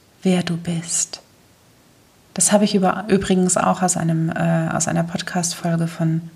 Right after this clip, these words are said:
Michael Neal. Wie gesagt, ich kann dir diesen Podcast, ähm, Caffeine for Your Soul, äh, nur wärmstens empfehlen. Und er hat auch einen neuen, <laughs> total witziger Titel, Might Help, Can't Hurt. Ne? Also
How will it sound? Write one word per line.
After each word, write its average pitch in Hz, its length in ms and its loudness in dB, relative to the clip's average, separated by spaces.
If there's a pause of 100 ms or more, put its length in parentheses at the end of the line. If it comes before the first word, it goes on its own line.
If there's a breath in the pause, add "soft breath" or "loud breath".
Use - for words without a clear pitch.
(120)
Michael 170 320 2
Neal. 180 280 6
Wie 175 80 2
gesagt, 170 360 0
ich - 80 -8
kann 165 160 0
dir 160 80 2
diesen 160 400 0 (680 loud breath)
Podcast, 185 920 0
ähm, 170 760 4 (260)
Caffeine 185 540 2
for 175 180 -2
Your 170 100 2
Soul, 180 460 0 (680 loud breath)
äh, 185 180 2
nur 175 460 4
wärmstens 180 480 2
empfehlen. 175 540 4
Und 165 80 4
er 165 80 4
hat 208 200 -2
auch - 140 -6
einen 180 180 2
neuen, 185 460 2 (220)
<laughs> - 200 -6
total 196 440 0
witziger 190 440 0
Titel, 196 420 0 (360 loud breath)
Might 185 460 4
Help, 190 380 0
Can't 175 400 -2
Hurt. 156 300 0 (160)
Ne? 202 320 -2
Also 175 420 0